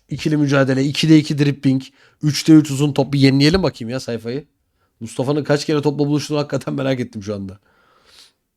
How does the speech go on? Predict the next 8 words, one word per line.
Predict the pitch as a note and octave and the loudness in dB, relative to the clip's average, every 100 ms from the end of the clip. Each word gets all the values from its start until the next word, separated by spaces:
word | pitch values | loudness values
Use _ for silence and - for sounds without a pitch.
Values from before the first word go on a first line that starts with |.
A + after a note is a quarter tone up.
| _ _ _ _ _ _ - | _ _ _ _ _ _ -2
Aa, | B2+ C3 C3+ | 2 4 2
yazmamışlar | C3 C3 A#2+ A2+ G#2+ G#2 | 0 0 -4 -6 -6 -6
daha. | G#2 G2+ | -6 -2
Daha, | A#2 A#2 A2+ | -2 0 2
daha | A#2+ | 2
girilmemiş | A#2+ A#2+ C3+ A#2+ G#2 | 2 0 -2 -2 -6
sanırım. | - A#2 C3+ | -8 -10 -2
Neyse. | A3 F3 D#3 | 0 2 0